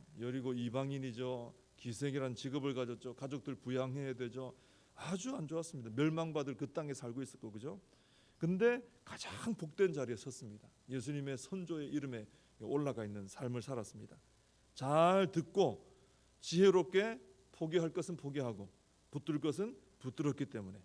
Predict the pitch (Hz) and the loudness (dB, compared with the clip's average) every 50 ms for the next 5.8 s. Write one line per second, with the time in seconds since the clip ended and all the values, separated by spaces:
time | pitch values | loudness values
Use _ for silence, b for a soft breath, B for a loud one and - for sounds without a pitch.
0 | _ _ _ _ - 147 175 202 233 180 160 135 123 135 127 - 123 113 123 165 | _ _ _ _ -4 -2 -2 -2 -2 -2 -2 0 0 0 0 2 0 0 2 0
1 | 208 - B B B B B B B - 104 101 101 101 101 95 - - 147 139 | -2 -4 B B B B B B B -12 -10 -8 -8 -6 -8 -8 -2 0 4 4
2 | 165 151 131 131 120 120 120 110 113 98 107 117 139 165 - - 120 104 113 104 | 6 6 4 2 0 0 -2 -2 -4 -4 -4 -4 -4 -4 -6 -8 -8 -8 -8 -8
3 | - 113 107 104 101 98 101 104 113 117 117 113 - - - 101 101 95 - - | -8 -8 -8 -6 -6 -8 -8 -8 -10 -8 -8 -10 -10 -12 -14 -16 -16 -18 -18 -12
4 | 110 120 131 127 127 123 131 160 196 208 B B B B B B B - 120 127 | -8 -6 -4 0 0 2 2 2 0 -2 B B B B B B B 0 2 2
5 | 135 123 - - 131 - - 131 127 131 117 131 131 123 117 104 | 2 2 4 0 0 0 0 -2 -2 0 0 0 0 0 -2 -6